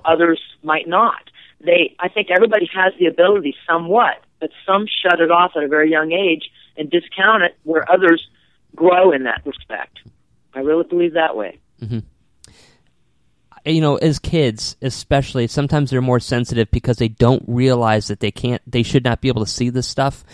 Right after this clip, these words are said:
Speaker 2: and they
Speaker 1: Yeah.
Speaker 2: haven't been taught over the, over the years. So, what would you, what type of advice would you give to a child that is experiencing something like that, but yet they know that they may not be able to go to their, their mom and dad 'cause they don't wanna be called crazy, or they don't wanna go to their teachers? What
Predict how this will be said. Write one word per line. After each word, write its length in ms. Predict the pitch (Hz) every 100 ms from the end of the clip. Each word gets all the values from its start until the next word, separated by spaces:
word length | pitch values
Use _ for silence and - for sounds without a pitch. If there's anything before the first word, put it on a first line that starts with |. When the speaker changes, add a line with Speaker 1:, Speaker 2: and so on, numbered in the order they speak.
| - - -
Speaker 2:
and 280 | 120 113 117
they 60 |
Speaker 1:
Yeah. 60 | 175
Speaker 2:
haven't 280 | 151 147 135
been 160 | 127
taught 440 | - - 131 147 -
over 240 | 147 156 165
the, 180 | 151 151
over 180 | 151 156
the 80 | 151 147
years. 260 | 151 170 - - - _
So, 260 | - 170 151
what 240 | 147 214
would 200 | 226 -
you, 180 | 208 190
what 180 | 156 214
type 220 | 202 190
of 120 | 175
advice 380 | 156 135 139 135
would 160 | 131 123
you 100 | 127
give 200 | 127 120
to 120 | 123
a 40 | 113
child 340 | 113 117 113
that 120 | 110
is 120 | 107 107
experiencing 640 | 104 - 131 123 120 117
something 340 | 107 113 110 110
like 200 | 104 101
that, 260 | 110 110
but 140 | - -
yet 240 | 139 131 - - -
they 200 | 151 202
know 460 | 175 160 151 156 -
that 360 | 135 127 -
they 140 | 139 143
may 240 | 147 160
not 180 | 165 165
be 80 | 156
able 140 | 147
to 60 | 143
go 100 | 139
to 100 | 147
their, 160 | 143 131
their 220 | - 135 139
mom 260 | 131 135
and 120 | 127
dad 240 | 127 123 123
'cause 100 | 123
they 140 | 120
don't 160 | 123 127
wanna 160 | 127
be 100 | 120
called 260 | - 120 117
crazy, 360 | - 127 117 120
or 80 |
they 100 | 120
don't 140 | 127 139
wanna 140 | 135
go 100 | 127
to 80 | 123
their 100 | 110
teachers? 420 | - 127 - 107
What 220 | 120 170